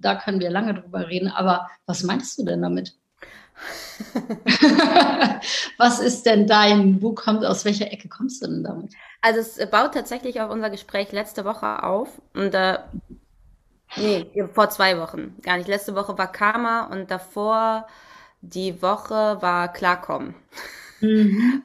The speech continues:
Speaker 2: Und da hat er, das hatte sich Anja gewünscht. Anja hatte gefragt und ich weiß, dass im Gespräch eine Frage von Anja kam, hier im Chat,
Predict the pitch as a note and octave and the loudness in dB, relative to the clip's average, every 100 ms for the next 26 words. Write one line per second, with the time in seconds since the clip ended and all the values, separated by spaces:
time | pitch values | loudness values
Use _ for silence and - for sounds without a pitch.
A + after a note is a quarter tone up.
0 | - G#3 G3+ G3+ G3+ G3+ G3+ F#3+ G3 G3+ | 0 2 2 0 -2 -4 0 -2 0 -2
1 | G3 F#3+ F#3+ G3+ G3+ F#3+ F#3 - G3+ A3+ | -2 -2 -4 -6 -6 -8 -8 -4 -2 -2
2 | G3+ F3+ F3 F3 - F#3+ F#3 F3+ F3 - | -2 -4 -6 -6 -8 -6 -6 -6 -8 -12
3 | F3 - G3 A#3+ C4 - F#3+ F#3 - F#3+ | -10 -2 0 0 -4 -10 -8 -8 -2 0
4 | G#3 F#3+ F3 - G#3 A3+ G#3+ - F#3+ F#3 | 0 -4 -6 -6 -6 -4 -8 -8 -2 -2
5 | F#3+ F#3+ F3+ - F#3 G3 F#3+ F#3+ F3+ F3+ | -2 -6 -12 -2 0 0 -2 -8 -6 -4
6 | F#3 F3 - G3+ G3 G3 G3 F3+ E3 - | -2 -4 -6 -8 -6 -6 -2 -2 -2 -2
7 | A3 A3 A3 | -2 -2 -6